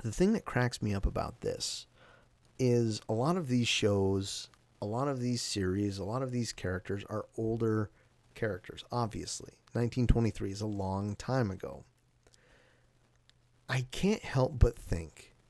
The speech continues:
what a glorious time it will be in two thousand, two thousand and eighty, when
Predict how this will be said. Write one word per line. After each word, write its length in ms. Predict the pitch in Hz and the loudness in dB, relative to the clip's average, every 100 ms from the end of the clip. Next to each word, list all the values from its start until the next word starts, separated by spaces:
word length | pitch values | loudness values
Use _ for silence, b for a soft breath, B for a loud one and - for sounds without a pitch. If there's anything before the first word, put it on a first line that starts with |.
| _ _ _ _ | _ _ _ _
what 260 | - 117 123 | -2 4 4
a 60 | 113 | 4
glorious 680 | 107 120 135 147 143 139 | 0 2 2 4 2 0
time 600 | - - 98 78 80 110 120 _ _ _ _ _ _ _ _ | -4 -8 -8 -8 -10 -12 -14 _ _ _ _ _ _ _ _
it 140 | 110 113 | -8 -2
will 140 | 113 | -2
be 460 | 104 107 107 104 - _ | 2 2 2 -2 -6 _
in 520 | 117 107 98 95 98 - | -4 -2 -2 -6 -8 -10
two 180 | - 143 | -4 -2
thousand, 720 | 147 131 127 120 120 117 113 - _ | 2 2 2 2 2 2 -2 -8 _
two 160 | - 160 | -2 0
thousand 440 | 151 135 127 120 | 0 0 0 0
and 100 | 117 - | -2 -2
eighty, 440 | 107 95 101 151 - _ _ _ _ _ _ b b b b _ _ _ | -2 -2 -6 -8 -12 _ _ _ _ _ _ b b b b _ _ _
when 680 | 107 117 117 117 113 110 | 2 4 4 4 2 0